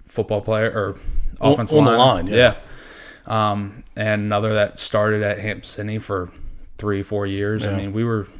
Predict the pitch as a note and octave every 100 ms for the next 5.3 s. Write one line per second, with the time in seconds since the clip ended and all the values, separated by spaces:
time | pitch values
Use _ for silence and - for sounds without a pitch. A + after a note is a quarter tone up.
0 | - - A#2 C3 A#2 A#2 G#2+ F2+ G2+ A2+
1 | G#2+ - - - B2 _ - G#2 G#2+ G#2
2 | G2 - C3 - C#3+ D3 B2 C3+ B2 A#2+
3 | A2+ A#2 G#2+ G2 F#2+ F#2+ - - - _
4 | - G#2 F#2 F#2+ F2 E2 F#2 A2+ A#2+ G2+
5 | F2+ D#2+